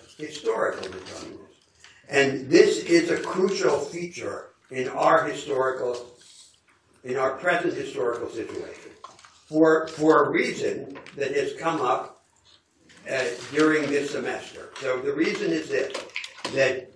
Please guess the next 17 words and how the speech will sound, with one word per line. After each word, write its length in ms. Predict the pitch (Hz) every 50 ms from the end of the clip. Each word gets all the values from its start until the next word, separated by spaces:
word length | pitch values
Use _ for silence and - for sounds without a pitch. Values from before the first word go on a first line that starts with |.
| _ -
like 540 | 131 123 135 160 170 160 156 - - -
the 120 | 190 185 175
liberals 560 | 156 151 165 185 185 170 170 165 156 160 156
and 160 | 139 127 -
socialists 720 | - 156 143 143 - - - - - - - - - - - -
of 160 | 101 101 104
the 100 | 113 104
nineteenth 580 | 104 110 113 123 - - - 113 107 101 101 -
century, 480 | 120 131 123 123 - - - - - - - - - - - - - _ _ _ _ _ _ -
we 600 | 120 120 139 151 160 170 170 170 175 180 - - 120 120
recognize 1040 | 123 - - - - 165 - 131 131 131 131 127 123 123 120 120 120 117 - - - - _ _ _ _ _ _ _ - - _ _ 123 117
the 440 | 127 123 123 117 117 113 110 110 - - - - -
primacy 640 | - 175 170 165 165 170 175 - - 151 147 139 131
of 100 | 127 -
structural 600 | - - - 151 151 143 - - 139 - - -
change. 300 | - - - - - -
<coughs> 400 | - - - - - - - -